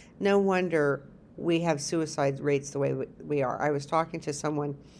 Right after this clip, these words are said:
recently, we'll keep all the details out, who said, "Oh yeah, they knew someone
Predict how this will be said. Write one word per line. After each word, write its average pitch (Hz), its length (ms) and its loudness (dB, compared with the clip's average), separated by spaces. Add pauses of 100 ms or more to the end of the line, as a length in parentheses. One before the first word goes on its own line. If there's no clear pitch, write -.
(320)
recently, 156 720 4
we'll 147 300 -2
keep - 200 -6
all 143 120 0
the 143 80 0
details 143 440 -4
out, 147 220 -4 (300)
who 202 100 0
said, 196 280 0
"Oh 214 120 2
yeah, 165 420 4 (380)
they 175 140 4
knew 175 180 2
someone 160 560 0